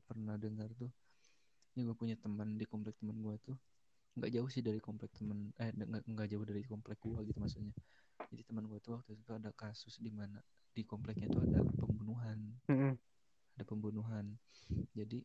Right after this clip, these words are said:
Speaker 1: waktu itu tuh malam-malam sekitar jam satu, jam duaan.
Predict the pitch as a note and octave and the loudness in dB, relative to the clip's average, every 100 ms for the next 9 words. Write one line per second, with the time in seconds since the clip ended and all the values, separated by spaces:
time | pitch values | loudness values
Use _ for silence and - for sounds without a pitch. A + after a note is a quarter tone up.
0 | - B2 - A2 G#2 B2 B2 A2+ G#2+ G2 | -6 -10 -6 -6 -4 -4 -2 -2 -2 -4
1 | G2 G#2 A2+ B2 - - G#2 G2+ A#2 - | -4 -6 -8 -10 -16 -4 -2 -2 -4 -6
2 | G#2 G#2 G#2 G2+ - - | -4 -2 0 -2 -2 -8